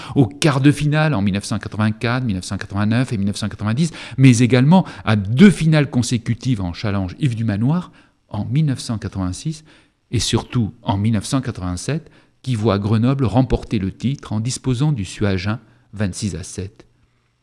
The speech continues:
Il finira officiellement sa carrière tout à la fin des années mille neuf cent quatre-vingts, tout en restant un personnage influent, notamment aux côtés de son élève, Jacques Fauroux, au début des années mille neuf cent quatre-vingt-dix.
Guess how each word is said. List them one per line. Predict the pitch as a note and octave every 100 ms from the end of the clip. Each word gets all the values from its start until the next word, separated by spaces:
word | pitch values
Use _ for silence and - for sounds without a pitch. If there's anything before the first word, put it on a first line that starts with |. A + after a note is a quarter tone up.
| _ _ -
Il | C#3+
finira | - D#3+ D#3+ F3
officiellement | D#3 D3 D#3+ - D3 F3
sa | -
carrière | B2+ B2+ C3 E3 F3 - - _ -
tout | E3 E3
à |
la | D3
fin | D3+ - F#3+
des | D3+ A#2
années | A#2 C#3+
mille | B2+
neuf | A2
cent | G#2+ A#2+
quatre-vingts, | A2+ - G2+ A2+ D3+ - _ _ _ _
tout | - D#3
en | E3
restant | D3 C#3+ F3
un | D#3
personnage | C3+ C#3 C#3+ C3+ B2
influent, | B2+ A#2 B2 A2 F#2 - _ _ _ -
notamment | A#2 A#2 A#2+ C#3 D#3+
aux | C#3
côtés | A2+ G#2+ C3+
de | A2+
son | - G#2+
élève, | G#2+ G2 F2 D#2+ -
Jacques | - G#2 -
Fauroux, | - A2 G2 - - _ _ _
au | G#2+
début | F2+ A2 A2+
des | G#2+ F#2+ G2
années | F#2 F2
mille | F2+
neuf | F2
cent | G2+ F#2+
quatre-vingt-dix. | F#2 G2 G2 F#2+ F#2+ -